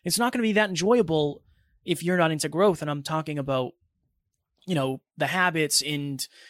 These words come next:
what books I'm reading and podcasting and speaking. It's just, it's not, it's not the same Kevin that I used to be, right? That's just not really who I am anymore. So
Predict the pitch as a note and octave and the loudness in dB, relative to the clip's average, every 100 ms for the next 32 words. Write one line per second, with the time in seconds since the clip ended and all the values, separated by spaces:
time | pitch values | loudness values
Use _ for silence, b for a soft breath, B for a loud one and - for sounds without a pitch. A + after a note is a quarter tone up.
0 | B E3 D3+ F#3 - E3 D#3 D#3 C#3+ C#3 | B 0 4 2 2 -2 -2 -2 -2 -2
1 | C3 - F3 D#3 D#3+ C#3+ C3+ D3 C#3 C3 | -6 -2 -2 -2 -2 -2 -2 -6 -8 -8
2 | - F#3 D#3+ C#3 C#3+ F3 - E3+ - F#3 | -6 -6 -6 -4 -2 -2 -2 -2 0 2
3 | F3+ D#3+ _ b b b b b b b | 2 0 _ b b b b b b b
4 | F3 F3+ G3 G#3+ - F3+ - - F#3 F3 | 0 2 4 2 2 2 2 2 2 0
5 | D3+ - F3+ E3 D3+ C#3+ C3+ G3+ - - | -2 2 4 4 0 0 -2 -2 -2 -6
6 | - - _ _ _ _ _ _ _ - | -14 -20 _ _ _ _ _ _ _ -6
7 | D3+ D3+ E3 E3+ - E3+ D#3+ C#3 _ _ | -2 0 2 2 0 2 0 0 _ _
8 | - - D#3 E3+ D#3 D3 E3 D3 C3+ C#3+ | -20 -14 -4 0 0 -2 -2 -2 0 -2
9 | G3+ E3+ B2 C#3 - E3+ C#3+ | -4 -6 -8 -6 0 2 2